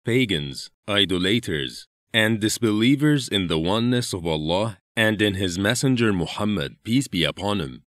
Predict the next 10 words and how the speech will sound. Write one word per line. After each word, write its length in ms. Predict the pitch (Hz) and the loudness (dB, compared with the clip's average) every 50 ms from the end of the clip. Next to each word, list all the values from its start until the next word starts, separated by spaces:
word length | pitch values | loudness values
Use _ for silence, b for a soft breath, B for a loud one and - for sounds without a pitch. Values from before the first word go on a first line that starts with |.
| _ _ _ _ _ | _ _ _ _ _
intercede 800 | - 117 110 98 - 101 90 82 - - - 131 143 156 151 127 | -2 -2 0 0 2 2 2 2 0 0 2 2 2 2 2 0
the 80 | 113 95 | 0 0
Muslims 680 | 95 95 117 127 - - 131 131 123 131 123 - - | 0 0 0 -2 -2 -2 0 0 0 0 -2 -4 -6
to 140 | - 120 92 | -6 -4 -4
invoke 540 | 90 85 82 82 71 87 98 110 123 127 - | -2 -2 -4 -4 -2 0 0 0 0 0 -2
Allah 460 | 104 82 73 76 80 82 95 101 92 | -2 -2 -2 -2 0 0 0 -2 -4
for 240 | - - 92 80 73 | -6 -6 -6 -6 -4
rain 480 | 71 73 78 87 104 113 117 131 135 | -4 -2 -2 0 0 0 0 -2 -2
during 440 | 120 98 85 80 85 95 104 110 101 | -2 -2 -2 -2 -2 -2 -2 -4 -4
drought. 520 | 85 92 80 71 62 60 57 - - - | -2 -2 -2 -2 -4 -6 -10 -14 -18 -20